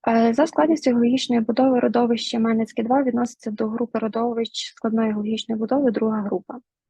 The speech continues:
Е, тип корисної копалини — це піски будівельні, а саме піски, придатні для благоустрою, рекультивації та планування. Гідрологічні умови родовища Менецьке два сприятливі для розробки відкритим способом. Родовище знахо-,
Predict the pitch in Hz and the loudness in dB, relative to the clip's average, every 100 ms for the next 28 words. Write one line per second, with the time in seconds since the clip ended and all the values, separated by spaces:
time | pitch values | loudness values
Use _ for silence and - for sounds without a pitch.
0 | _ _ _ _ _ _ _ _ _ _ | _ _ _ _ _ _ _ _ _ _
1 | _ _ _ _ _ _ _ 226 226 226 | _ _ _ _ _ _ _ 0 0 -2
2 | - - 339 - 277 269 247 240 262 330 | -4 -2 -2 2 2 2 -2 -2 0 0
3 | 359 269 240 - 254 247 - 254 208 214 | 2 0 -2 0 0 -2 -2 0 0 -2
4 | 233 269 302 262 226 226 233 226 - 214 | 0 2 2 0 -2 -4 -2 -2 -4 -6
5 | 247 233 208 220 220 208 220 208 220 254 | -4 -2 0 0 -2 -2 -2 -2 -4 -4
6 | 302 285 247 - 214 - 220 269 - 220 | -6 0 0 0 -4 -2 0 -2 -2 -4
7 | 233 - 214 196 185 185 208 220 _ _ | -4 -2 0 -2 -6 -14 -20 _ _ _
8 | _ _ _ _ _ _ _ _ _ _ | _ _ _ _ _ _ _ _ _ _
9 | _ _ _ _ 247 240 262 262 262 285 | _ _ _ _ 2 6 8 8 6 2
10 | 269 262 247 269 254 254 247 302 302 - | -2 2 4 6 6 4 6 4 4 0
11 | 240 233 240 247 269 302 - 240 247 233 | 0 0 -2 0 0 -2 -2 -2 0 -2
12 | 214 220 220 - 220 - 220 - 220 220 | 0 -2 -2 -6 -8 -8 -12 -12 -16 -14
13 | 214 - 302 330 302 - _ _ - 226 | -14 -6 -6 -4 -8 -8 _ _ -4 2
14 | 294 311 247 220 226 - 233 | 4 4 0 -2 -4 -2 -2